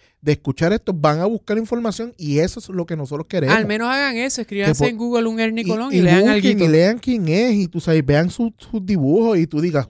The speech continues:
Speaker 1: "Wow", ¿sabes?
Speaker 2: De
Speaker 1: Siéntete
Speaker 2: más está
Speaker 1: or-,
Speaker 2: decir que dibuja cabrón, tú sabes.
Speaker 1: siéntete orgulloso de una persona que dedicó su vida a hacer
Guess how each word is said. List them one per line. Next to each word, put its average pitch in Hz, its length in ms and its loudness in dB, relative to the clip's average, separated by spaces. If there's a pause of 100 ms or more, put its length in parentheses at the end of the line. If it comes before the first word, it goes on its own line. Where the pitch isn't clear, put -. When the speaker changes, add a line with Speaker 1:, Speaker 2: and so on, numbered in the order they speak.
Speaker 1:
"Wow", 147 380 -10 (320)
¿sabes? 160 320 2
Speaker 2:
De - 140 -20
Speaker 1:
Siéntete 170 300 2
Speaker 2:
más 190 100 6
está 208 80 4
Speaker 1:
or-, 247 80 2
Speaker 2:
decir 254 180 -4
que - 100 -10
dibuja 160 220 -2
cabrón, - 400 -10
tú - 100 -20
sabes. 117 100 -12
Speaker 1:
siéntete 160 380 0
orgulloso 233 460 0
de 233 80 0
una 175 120 2
persona 220 340 -2
que 180 160 0
dedicó 131 420 0
su 202 160 -4
vida 220 320 0
a 202 140 -2
hacer 240 340 -2